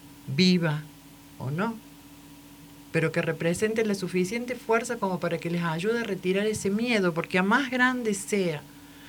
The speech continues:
a veces solos no podemos. Entonces, pedimos ayuda.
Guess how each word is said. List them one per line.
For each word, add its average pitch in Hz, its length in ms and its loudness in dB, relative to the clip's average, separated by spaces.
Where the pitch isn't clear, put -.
a 170 100 4
veces 220 340 4
solos 208 360 2
no 190 160 -2
podemos. 147 720 -8
Entonces, 185 600 -2
pedimos 156 460 0
ayuda. - 220 -10